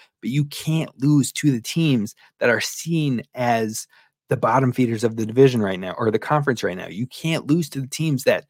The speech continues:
aren't sniffing the tournament. You have to put those games away and make sure that they can't be counted against you to take you out of, if you're on the edge and on the cusp, those are the games that can bump you out and be the first four out, as opposed to a team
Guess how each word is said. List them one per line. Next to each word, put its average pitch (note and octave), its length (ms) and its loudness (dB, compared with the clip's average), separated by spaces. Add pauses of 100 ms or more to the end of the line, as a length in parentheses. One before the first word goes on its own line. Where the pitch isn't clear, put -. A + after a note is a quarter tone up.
(160)
aren't D3+ 280 2
sniffing A2 640 0
the G2+ 60 -10
tournament. B2 440 0 (260)
You B2+ 140 -4
have D3+ 400 0
to F#3 120 2
put E3+ 240 -2
those E3 280 4
games D3 320 0
away C3+ 440 4 (240)
and A#2+ 160 -6
make C#3 220 -6
sure E3 220 -2
that B2+ 160 0
they A2+ 120 -2
can't C#3+ 460 -4
be D3 80 -6
counted C3+ 400 -2
against B2+ 460 -2
you G#2+ 200 -4 (220)
to - 80 -10
take - 380 -2
you C#3 140 4
out A#2+ 260 0
of, G#2+ 240 -2 (180)
if - 160 -4
you're A#2+ 120 0
on D3 180 4
the A#2+ 80 0
edge C3+ 220 0
and C3 100 0
on B2+ 120 0
the A#2 60 -8
cusp, C3+ 460 0
those C3+ 260 -2
are C#3+ 60 4
the C#3+ 80 2
games C3+ 300 -2
that A2 140 -4
can A#2+ 140 -10
bump A#2+ 320 -4
you B2+ 240 2
out C#3 300 6
and G#2 120 -8
be B2 120 0
the A2+ 80 -2
first - 320 -8
four B2 260 0
out, C3 240 -2
as A2 160 -10
opposed C3+ 600 2
to A2 280 0 (220)
a - 80 -18
team A#2+ 500 -2